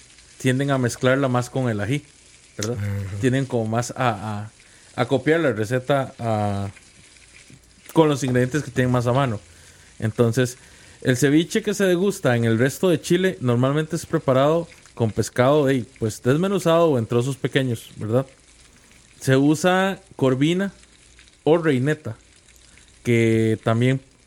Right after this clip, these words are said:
Speaker 1: se le adiciona cebolla blanca en cubitos, culantro y es macerado durante varias horas en algún cítrico, fundamentalmente, sí, pues, limón, igual que
Speaker 2: Limón.
Speaker 1: nosotros, ¿verdad?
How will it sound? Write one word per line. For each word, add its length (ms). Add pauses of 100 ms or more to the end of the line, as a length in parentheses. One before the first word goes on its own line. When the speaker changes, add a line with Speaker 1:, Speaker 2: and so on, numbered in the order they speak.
(760)
Speaker 1:
se 140
le 80
adiciona 500
cebolla 380
blanca 340
en 80
cubitos, 640 (380)
culantro 540 (760)
y 260 (560)
es 180
macerado 480
durante 420
varias 360
horas 340
en 120
algún 420
cítrico, 480 (120)
fundamentalmente, 1120
sí, 100
pues, 340
limón, 280
igual 200
que 60
Speaker 2:
Limón. 160
Speaker 1:
nosotros, 280
¿verdad? 220